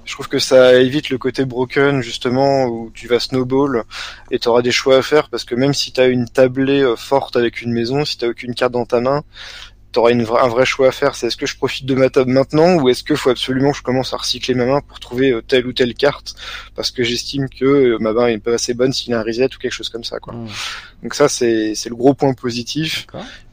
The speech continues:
Speaker 1: Et maintenant, le gros point négatif, euh, je trouve que les decks qui ont, euh, quinze, vingt cartes qui génèrent de l'ombre tout seul, ils sont largement au-dessus du reste, en fait.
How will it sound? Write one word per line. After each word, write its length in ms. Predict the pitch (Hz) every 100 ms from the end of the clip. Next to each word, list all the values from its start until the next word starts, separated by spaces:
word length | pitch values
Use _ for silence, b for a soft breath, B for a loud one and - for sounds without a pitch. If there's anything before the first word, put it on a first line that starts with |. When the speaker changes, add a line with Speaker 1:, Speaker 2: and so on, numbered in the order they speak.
| -
Speaker 1:
Et 260 | 139 131
maintenant, 360 | 127 120 147 156
le 200 | 139 123
gros 240 | 120 143
point 220 | 147 151
négatif, 760 | 143 135 127 113 - 160 - 113
euh, 80 | 110
je 80 | -
trouve 220 | 135 -
que 80 | 127
les 160 | 117
decks 300 | 117 127 - 113
qui 240 | - - 117
ont, 320 | 120 123 110
euh, 380 | 104 104 104 107 - -
quinze, 320 | - 127 127 117
vingt 140 | 123
cartes 400 | 110 127 - 120
qui 200 | - 110
génèrent 200 | 117 117
de 100 | 117
l'ombre 180 | 120 117
tout 140 | -
seul, 340 | 104 139 147 110 B B B B -
ils 80 | -
sont 160 | 123
largement 380 | 135 120 127 123
au-dessus 320 | 120 - 143
du 80 | 120
reste, 320 | 104 - -
en 60 | -
fait. 340 | - - -